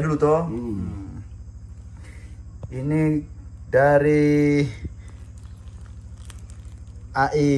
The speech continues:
Speaker 1: Nur Hidayati, A I Queen Shop. Nah, ini. Nah,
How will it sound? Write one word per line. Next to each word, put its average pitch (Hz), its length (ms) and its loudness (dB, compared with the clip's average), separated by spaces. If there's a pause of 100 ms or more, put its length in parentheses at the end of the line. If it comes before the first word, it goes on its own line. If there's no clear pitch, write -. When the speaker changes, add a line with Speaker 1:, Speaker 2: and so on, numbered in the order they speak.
Speaker 1:
Nur 127 280 4
Hidayati, 120 680 4 (440)
A 135 240 2
I 135 320 -2
Queen 131 320 0
Shop. 127 320 4 (400)
Nah, 87 160 -10 (160)
ini. 113 160 -6 (1800)
Nah, - 80 -12